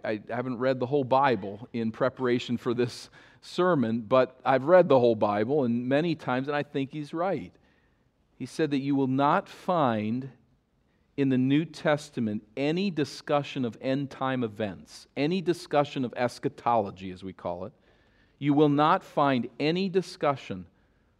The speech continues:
that fails to emphasize ethical implications. If we really discern and understand the end of the world, its effect is to change us.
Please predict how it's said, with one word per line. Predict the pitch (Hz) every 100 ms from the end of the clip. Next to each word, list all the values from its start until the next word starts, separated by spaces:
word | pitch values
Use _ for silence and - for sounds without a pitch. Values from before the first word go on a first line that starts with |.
| _ -
that | 120
fails | - 139 135 143 -
to | -
emphasize | 135 127 131 - 131 123 120 -
ethical | 117 123 - 127
implications. | 110 104 117 139 147 - 101 123 - _ _ _ _ _ _ _ _ _ _ _ _ _ _ _ _ _ _ _
If | - 139
we | 151
really | 135 156 185 214 240
discern | 180 160 120 170 180
and | 170 151
understand | 160 170 160 - - 175 180 165
the | 165
end | 160 165
of | 156
the | 147
world, | 156 196 139 131 131 156
its | 151 147
effect | 143 - 214 202 143 -
is | 143 -
to | 139
change | - - 190 175 131 95
us. | 85 -